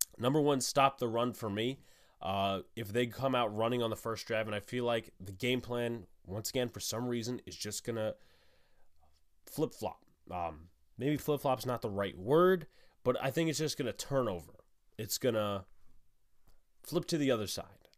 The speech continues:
I think it's gonna be a ground and pound type game because of the playoffs. Now, obviously, you would wanna use Justin Jefferson in your weapons, and if they do that, the Giants will do the same thing. And in that case, number two,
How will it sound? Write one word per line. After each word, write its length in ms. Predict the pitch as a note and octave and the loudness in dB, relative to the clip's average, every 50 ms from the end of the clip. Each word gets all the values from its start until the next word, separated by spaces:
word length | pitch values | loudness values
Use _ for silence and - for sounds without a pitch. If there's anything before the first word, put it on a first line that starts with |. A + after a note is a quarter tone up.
| - - | -6 -4
I 60 | A#2 | -2
think 180 | A#2+ D3 D3+ D3 | 0 2 2 0
it's 140 | C#3+ - | 0 -2
gonna 160 | - D3+ C#3 C3 | -2 -2 -2 0
be 120 | C3+ B2+ | 0 0
a 40 | A2 | 0
ground 320 | G2+ G#2 A#2+ A#2 A2+ A2+ | 0 2 2 2 2 2
and 100 | G#2+ G2 | -2 -4
pound 240 | - A2+ G#2+ G#2 G2+ | -4 -4 -4 -4 -4
type 240 | - G#2 G2 F#2+ - | -4 -4 -4 -4 -4
game 220 | - G2 G2 F#2+ | -4 -4 -4 -4
because 280 | F2+ - G2+ F#2+ F2+ - | -6 -8 -10 -10 -10 -10
of 80 | F#2 | -12
the 60 | F2 - | -14 -14
playoffs. 480 | - F2+ F2+ D2 - - - - - | -12 -10 -10 -10 -10 -12 -14 -10 -4
Now, 260 | G#2+ B2+ C3 C3+ C3+ | 0 2 4 4 4
obviously, 600 | C3+ C#3 B2+ B2 A#2+ A#2 A#2 - - A2 A2 G2+ G2+ - - - - - - | 4 4 4 2 0 -4 -4 -6 -6 -6 -6 -8 -10 -12 -20 -20 -18 -8 -2
you 120 | G#3+ A#3 | 2 4
would 120 | A3+ F#3+ D#3 | 4 4 6
wanna 300 | C#3+ D3 C#3 B2+ A#2 A#2 | 6 8 8 8 6 4
use 200 | A2+ A2 G2+ F#2+ | 2 0 -2 -2
Justin 400 | - - G2+ - - - G2 F#2 | -2 -2 -4 -2 -4 -6 -6 -4
Jefferson 480 | F#2+ G2 F#2 - - F#2+ - - G2 | -2 -2 -4 -4 -6 -8 -8 -6 -6
in 160 | F#2 F2+ F2+ | -6 -6 -4
your 100 | F#2 F#2 | -6 -4
weapons, 540 | F2+ F#2+ G#2 G#2 - - A#2+ A2+ A2 G#2 - - - - - - - - _ - | -2 -2 -2 0 0 0 0 0 -2 -4 -8 -10 -14 -20 -20 -20 -20 -20 _ -6
and 320 | G2 G2+ G2+ G2+ G2 F#2+ - | -4 -2 0 0 -2 -2 -4
if 100 | - - | -6 -8
they 140 | - A2+ A2 | -6 -6 -2
do 120 | A#2 D3 | 0 2
that, 180 | F3 F#3 F#3+ F3+ | 4 4 4 2
the 60 | F#3 D#3+ | -2 -2
Giants 280 | F3 E3+ E3+ D#3+ - | -2 0 -2 -2 -4
will 100 | - D#3 | -6 -8
do 40 | D#3+ | -6
the 60 | C#3+ | -4
same 240 | - - C#3+ C#3+ C3 | -2 -2 -2 -2 -2
thing. 300 | - E3 D3+ G2+ - - - - - - _ - _ _ _ _ _ _ _ _ - _ _ _ _ G2 | -2 -2 -2 -2 -4 -8 -18 -20 -20 -20 _ -20 _ _ _ _ _ _ _ _ -20 _ _ _ _ -8
And 100 | G2 G2 | -6 -2
in 60 | G2 | 0
that 180 | B2 D#3 E3+ | 2 2 2
case, 300 | - - F#2 F#2 F#2+ - | 0 -2 -6 -6 -6 -6
number 160 | A2 G#2 G2+ F#2+ | -6 -6 -6 -6
two, 400 | - - D3 D3 B2+ B2 B2 | -4 0 0 0 2 0 -2